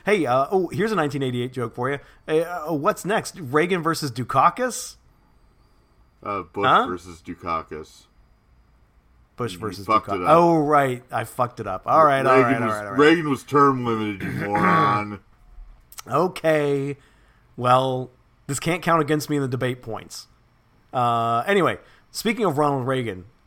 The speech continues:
Speaker 1: um, d-, uh, w-, uh, w-, w-, which, uh, you know, I'm taking G I Joe. I'm taking G I Joe.
Speaker 2: Okay.
Speaker 1: All right.
Speaker 2: Well, I have an easy argument then.
Speaker 1: Uh, well, please, go ahead.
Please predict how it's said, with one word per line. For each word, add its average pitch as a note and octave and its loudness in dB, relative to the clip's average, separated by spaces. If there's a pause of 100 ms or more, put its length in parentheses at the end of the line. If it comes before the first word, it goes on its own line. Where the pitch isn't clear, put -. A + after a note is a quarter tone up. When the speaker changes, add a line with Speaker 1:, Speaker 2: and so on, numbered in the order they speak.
Speaker 1:
um, B2 0 (480)
d-, - -18
uh, C#3+ 4
w-, B2+ -2
uh, C3 2
w-, C3+ -12
w-, D#3+ 0
which, F3+ -4
uh, E3+ -2 (260)
you E3+ -4
know, B3 6
I'm F#3 8
taking G3 2
G D3+ 0
I D3 4
Joe. A2+ -6 (180)
I'm A#2+ -6
taking C#3+ 0
G A#2+ -4
I A2 -2
Joe. F#2 -12
Speaker 2:
Okay. B2 2 (1200)
Speaker 1:
All A#2+ 2
right. G2+ -2
Speaker 2:
Well, A#2 -2
I C3 6
have B2+ 2
an A#2 -6
easy A#2 -2
argument G#2+ 0
then. E2+ -8 (1000)
Speaker 1:
Uh, A#2 -2
well, D3 0
please, D3+ -6
go A#2 -6
ahead. C#3 -8